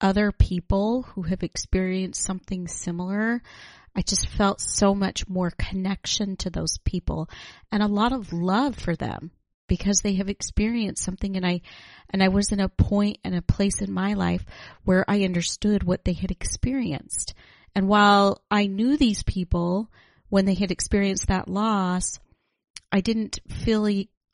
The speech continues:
truly grasp on what they were experiencing until I experienced it myself. So the connections I made were truly powerful.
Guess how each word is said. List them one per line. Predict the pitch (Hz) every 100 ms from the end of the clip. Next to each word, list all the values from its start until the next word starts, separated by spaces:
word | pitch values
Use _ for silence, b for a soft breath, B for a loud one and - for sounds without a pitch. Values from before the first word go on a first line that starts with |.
| - -
truly | - - 247 240 220 196 175 170 -
grasp | 190 190 208 202 202 185 185 - - _ b b b -
on | 190 180
what | 180 190
they | - 190
were | 175 180
experiencing | - - - 226 226 196 180 - 185 -
until | 190 175 - 190 185 180 - _ _ _ _ -
I | 202
experienced | 196 - - 185 180 175 170 175 -
it | 175 - _ _ _ -
myself. | 175 - 208 190 151 -
So | -
the | 202
connections | 190 - 190 196 233 - - 185 175 -
I | - 175
made | 170 170 165 156 B B B
were | - 175
truly | - - 196 180
powerful. | 156 - 156 147 - - -